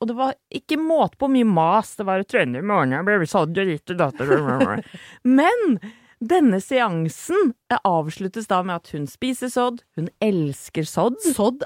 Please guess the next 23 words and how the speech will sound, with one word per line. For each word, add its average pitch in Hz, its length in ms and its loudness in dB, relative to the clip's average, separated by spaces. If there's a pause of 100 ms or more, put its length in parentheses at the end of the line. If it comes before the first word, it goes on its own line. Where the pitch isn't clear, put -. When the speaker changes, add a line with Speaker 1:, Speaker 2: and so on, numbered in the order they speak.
(160)
Speaker 2:
er 156 260 -2
jo, 196 140 -2
altså, 175 200 -8
det 185 120 -2
er 180 60 2
jo 214 60 2
mange 220 1040 -2
ting 214 360 -2 (320)
å 180 120 0 (120)
elske 185 760 -6
ved 165 320 -2 (240)
Speaker 1:
Få - 240 0
Speaker 2:
trøn-, 208 100 2
Speaker 1:
høre. 233 220 6
Speaker 2:
Trøndelagen. 160 720 0 (240)
Speaker 1:
Ja. 170 160 0
Speaker 2:
Og 220 100 2
sodd 220 440 -6
er 143 260 -6
en 110 240 -6
av 143 80 -6
de. 170 160 2
Speaker 1:
Bart, 254 400 -2